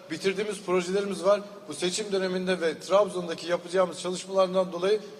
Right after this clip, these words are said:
gidip yerinde bu projelerimizi açamıyoruz şu anda. Ve açıyoruz, oradaki arkadaşlarımıza söylüyoruz.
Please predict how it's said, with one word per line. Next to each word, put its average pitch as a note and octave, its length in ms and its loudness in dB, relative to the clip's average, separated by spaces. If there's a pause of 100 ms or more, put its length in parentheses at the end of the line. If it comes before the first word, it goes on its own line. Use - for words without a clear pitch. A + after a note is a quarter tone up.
(140)
gidip F#3 300 -8
yerinde F3+ 340 2
bu F3+ 100 -4
projelerimizi F3 540 0
açamıyoruz D3+ 480 -2
şu C#3 120 -2
anda. G#2 200 -4 (800)
Ve F#3 100 6
açıyoruz, F#3+ 420 4
oradaki F#3 460 2 (300)
arkadaşlarımıza E3+ 760 0
söylüyoruz. E3+ 440 -4